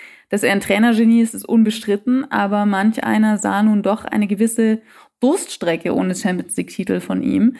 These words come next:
Ähm, von City bekam er trotzdem die Zeit, dieses Team weiterzuentwickeln. Wie hat er das denn gemacht? Für den Erfolg hat am Ende ja mehr eine Rolle gespielt als die vielen Tore von Erling Haaland.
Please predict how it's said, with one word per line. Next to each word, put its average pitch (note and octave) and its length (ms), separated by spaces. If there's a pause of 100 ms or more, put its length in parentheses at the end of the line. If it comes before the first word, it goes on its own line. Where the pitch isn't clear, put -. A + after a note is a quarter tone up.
(300)
Ähm, G3 280
von G#3 160
City B3+ 240
bekam G#3+ 300
er F#3+ 60
trotzdem G#3+ 460
die A#3+ 120
Zeit, B3 440
dieses G#3 300
Team A3 480
weiterzuentwickeln. A#3 1300 (280)
Wie A3+ 100
hat A#3 120
er A#3+ 60
das A#3+ 180
denn C4 160
gemacht? B3+ 420
Für G3+ 160
den G3 420
Erfolg G#3+ 440
hat A3 100
am G3 100
Ende G#3 200
ja G#3 100
mehr G3 320
eine G#3+ 200
Rolle G#3 220
gespielt G#3+ 440
als - 260
die G#3 80
vielen G3+ 300
Tore G3+ 280
von G3+ 200
Erling G3+ 320
Haaland. - 480